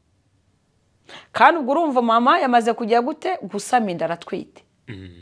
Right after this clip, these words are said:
Speaker 1: Bakimubona mukecuru ahita avuga ati, "Niko,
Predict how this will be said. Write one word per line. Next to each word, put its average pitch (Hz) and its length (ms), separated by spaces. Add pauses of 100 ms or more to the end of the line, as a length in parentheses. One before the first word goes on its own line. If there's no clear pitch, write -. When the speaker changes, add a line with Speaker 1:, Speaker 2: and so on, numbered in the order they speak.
(1200)
Speaker 1:
Bakimubona 233 840
mukecuru 262 400
ahita 220 160
avuga 240 140
ati, 180 200
"Niko, - 420